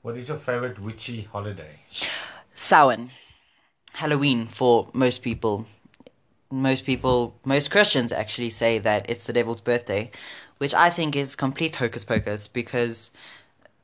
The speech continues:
Speaker 2: there's no actual proof that the devil was born on October thirty-first. And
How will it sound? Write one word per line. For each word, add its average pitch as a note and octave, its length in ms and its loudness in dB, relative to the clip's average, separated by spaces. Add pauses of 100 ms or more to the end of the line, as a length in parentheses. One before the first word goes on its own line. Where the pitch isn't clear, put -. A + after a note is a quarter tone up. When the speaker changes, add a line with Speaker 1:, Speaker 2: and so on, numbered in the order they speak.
(200)
Speaker 2:
there's D3 300 2
no D#3+ 340 4
actual C#3+ 540 2 (140)
proof B2+ 380 0
that A#2 320 0 (160)
the B2+ 60 -6
devil A#2+ 220 2
was A2+ 160 -2
born A2+ 320 0
on A2 340 -2
October A2 440 -2
thirty-first. A2 680 -6 (460)
And D#3 400 2